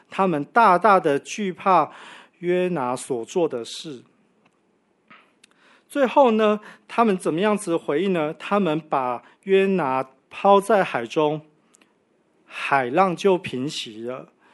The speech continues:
于是第十六节，他们便大大的惧怕耶和华，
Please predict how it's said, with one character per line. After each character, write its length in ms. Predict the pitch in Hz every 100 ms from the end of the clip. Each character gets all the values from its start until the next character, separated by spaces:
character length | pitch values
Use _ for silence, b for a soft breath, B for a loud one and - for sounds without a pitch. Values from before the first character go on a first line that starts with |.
| b b b
于 120 | 143
是 220 | 160 220
第 240 | 208 240 202
十 280 | - -
六 240 | 139 196 175
节， 400 | - 120 113 117 b b b b _
他 280 | - 160 165
们 240 | 139 127
便 400 | 127 185 156 131 - _ _ -
大 280 | 208 170
大 300 | 139 196 160
的 320 | 135 120 110 - _ _ _ _ _ _ _ -
惧 280 | 196 175
怕 380 | 143 - 165 127
耶 180 | 151 151
和 220 | 139 120
华， 300 | 120 - -